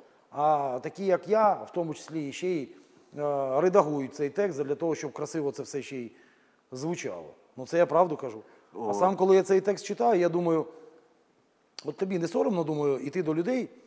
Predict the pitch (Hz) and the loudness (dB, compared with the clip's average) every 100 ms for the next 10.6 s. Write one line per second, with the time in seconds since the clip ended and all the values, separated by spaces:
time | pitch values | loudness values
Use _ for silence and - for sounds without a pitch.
0 | _ _ - 139 170 214 214 165 143 - | _ _ -12 -6 -2 2 2 2 -2 -2
1 | 180 165 95 - - _ _ - - 185 | 2 2 2 -6 -20 _ _ -14 0 4
2 | 175 - - - - _ _ _ _ _ | 4 4 -6 -18 -20 _ _ _ _ _
3 | _ - 104 98 98 95 _ 98 113 117 | _ -12 -8 -6 -8 -12 _ -10 -6 -4
4 | 113 113 - 147 175 170 208 277 339 330 | -2 -4 -6 -2 2 6 8 8 8 8
5 | 233 240 233 214 208 220 233 240 233 233 | 10 10 12 10 8 4 4 6 6 6
6 | 269 262 190 208 165 151 165 185 247 240 | 6 6 4 2 2 2 2 2 2 6
7 | 226 233 214 208 180 151 123 110 - - | 8 12 12 12 12 10 6 -2 -12 -20
8 | - _ _ _ _ _ _ _ _ - | -20 _ _ _ _ _ _ _ _ -4
9 | 120 165 220 214 202 202 208 190 208 202 | 0 6 8 8 8 8 6 6 6 6
10 | 175 151 117 104 - | 6 4 2 -2 -12